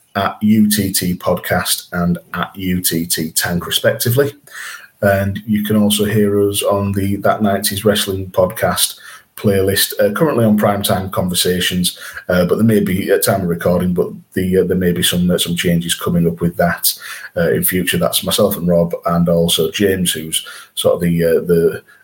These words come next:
the leader of that whole thing, and, uh, and, and our buddy Mags as well. So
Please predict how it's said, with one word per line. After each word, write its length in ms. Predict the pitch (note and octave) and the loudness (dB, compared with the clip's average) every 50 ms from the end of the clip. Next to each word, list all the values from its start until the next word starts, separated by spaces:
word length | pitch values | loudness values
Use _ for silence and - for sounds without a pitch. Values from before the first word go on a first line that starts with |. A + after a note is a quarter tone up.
| _ _ | _ _
the 80 | - F#2 | 0 2
leader 400 | F#2 G#2+ A2+ A2+ A2 G#2 G2+ G2+ | 2 4 4 4 4 4 4 2
of 80 | F#2+ | 2
that 160 | F#2+ G2 E2+ D2 | 4 2 2 2
whole 240 | G2+ F#2+ F#2+ F#2+ | 2 0 0 0
thing, 420 | F#2 - F#2+ F#2 F#2 F#2 F2+ - - - | 2 2 2 2 2 2 0 -4 -6 -6
and, 480 | - F#2+ F#2 F2+ F2+ F#2 F#2 F#2 F2 F2+ | -2 0 2 2 2 4 4 4 4 4
uh, 340 | F2+ F2+ F2+ F2 F2+ E2+ | 4 4 4 4 4 4
and, 140 | F2+ F#2+ F2+ | 4 2 2
and 460 | - - F#2+ F#2+ F#2+ F#2 F2+ - - - - | 0 0 0 -2 -2 -2 -4 -6 -6 -2 0
our 160 | - F#2 F#2+ | 2 2 2
buddy 200 | F2+ F2 F2 F2+ | 2 2 2 2
Mags 360 | F2+ F#2 F#2 F2+ F2 E2+ F2 | 2 2 2 2 0 0 0
as 120 | F2 E2 D#2 | 0 0 0
well. 320 | D2+ D#2+ D2+ - - - - - - - - - - | 0 0 0 -2 -4 -8 -14 -16 -16 -16 -16 -16 -12
So 520 | - - - - E2+ E2 E2+ E2+ E2 E2 | -6 -4 -2 0 0 0 2 0 0 -2